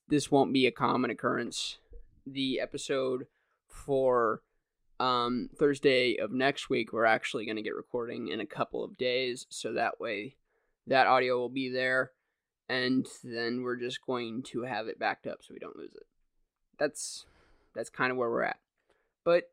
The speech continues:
yeah, so this is the first episode on Disciplines of Faith, and we're talking about the Bible and reading it. Now, this is an interesting one for me to talk about, considering I'm sure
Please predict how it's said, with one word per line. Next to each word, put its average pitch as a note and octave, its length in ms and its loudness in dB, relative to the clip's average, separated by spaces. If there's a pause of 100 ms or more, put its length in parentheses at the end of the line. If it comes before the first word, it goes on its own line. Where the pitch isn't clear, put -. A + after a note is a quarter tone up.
yeah, F4+ 240 0 (200)
so D#3+ 200 -2
this E3 200 -2
is E3 180 -6
the D#3 360 -6 (480)
first E3+ 300 0
episode G#3+ 640 2
on C3+ 560 0
Disciplines C#3+ 720 -2 (100)
of C#3 200 -2
Faith, E3+ 320 0 (2000)
and C3+ 500 -4 (160)
we're C3+ 180 -8
talking C3+ 380 -4
about B2 680 -4 (400)
the F#3+ 80 -6
Bible D#4+ 380 4 (720)
and C#3 300 -2
reading D3 380 -4
it. - 200 -10
Now, C3+ 280 -2
this E3 260 -6
is F#3 380 -10
an C#3 120 -2
interesting D#3+ 520 -2
one D3+ 240 0
for C3+ 100 -8
me C#3 160 0
to C#3+ 100 -2
talk C#3+ 260 2
about, C#3 340 -2
considering C3 580 -6
I'm C3+ 160 -2
sure C#3 400 2